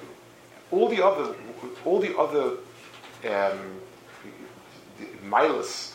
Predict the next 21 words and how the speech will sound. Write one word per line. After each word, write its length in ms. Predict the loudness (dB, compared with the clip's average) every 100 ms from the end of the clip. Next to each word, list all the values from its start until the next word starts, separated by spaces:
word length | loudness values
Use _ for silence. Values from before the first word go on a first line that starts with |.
| -14
Klal 280 | 0 2 2
Yisrael, 460 | -2 -6 -6 -6 -10 -18 -20 -20 -16
if 160 | -14 -10
you 60 |
become 320 | -8 -2 -2 -2
a 40 |
Nutik 220 | -2 -6
from, 200 | -8 -12
you 60 | -10
become 200 | -8 -6
a 40 |
Nutik 200 | -6 -8
from 280 | -8 -10 -12
it. 60 | -14 -18 -20 -20 -20 -20 -20 -20 -20 -12
Kehuna 800 | -4 -4 -2 -2 -2 -2 0 -2 -4 -12 -20 -20 -20 -20 -20 -12
is 220 | -10 -6
the 80 | -6
one 340 | -2 0 0
thing 440 | -2 -6 -6 -6 -10 -16 -20 -20 -14 -6
that's 200 | -4 -2
La'olam. 480 | -2 0 0 -2